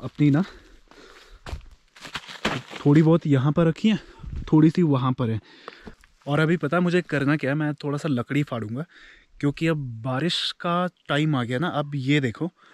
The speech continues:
सामने वाली पहाड़ियाँ देखो पूरी मतलब ढकी पड़ी हैं, छाँव आ रखी है वहाँ पे, धूप नहीं है, धूप थोड़ी थोड़ी कहीं कहीं पर है। तो आज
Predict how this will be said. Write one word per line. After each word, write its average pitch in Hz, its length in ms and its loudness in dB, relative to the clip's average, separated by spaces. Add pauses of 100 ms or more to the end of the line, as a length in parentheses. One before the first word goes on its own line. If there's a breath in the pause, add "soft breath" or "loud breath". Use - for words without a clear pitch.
(100)
सामने 170 320 4
वाली 185 240 4
पहाड़ियाँ 156 520 2
देखो 151 240 2
पूरी 196 420 2
मतलब 175 420 0
ढकी 123 340 4
पड़ी 139 240 6
हैं, 151 260 2
छाँव 131 320 2
आ 123 120 0
रखी 113 280 -6
है 117 60 2
वहाँ 117 120 0
पे, 170 160 -2
धूप 147 300 4
नहीं 135 180 6
है, 185 80 2 (120)
धूप 147 200 0 (100)
थोड़ी 190 220 4
थोड़ी 185 200 6
कहीं 165 320 4
कहीं 143 180 2
पर 110 160 -6
है। 104 80 -6 (480 soft breath)
तो 147 200 2
आज 147 360 -2